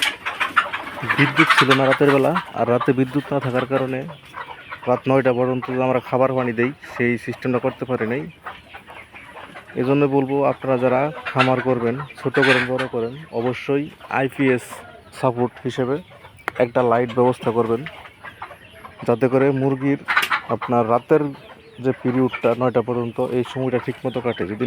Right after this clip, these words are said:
নয়টা পর্যন্ত ঠিক টাইম খাবার এবং পানি না পায়, পরের দিন আপনার মুরগিগুলো ঠিকভাবে ডিম দিবে না, আর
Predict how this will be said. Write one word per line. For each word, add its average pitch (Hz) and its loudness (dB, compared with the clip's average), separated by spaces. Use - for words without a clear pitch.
নয়টা 131 4
পর্যন্ত 131 0
ঠিক 139 -4
টাইম 123 2
খাবার 131 6
এবং 127 2
পানি 131 2
না 127 4
পায়, 123 2
পরের 143 4
দিন 131 -2
আপনার 127 -2
মুরগিগুলো 127 -2
ঠিকভাবে 117 -2
ডিম 123 -2
দিবে 113 -2
না, 113 -6
আর 113 4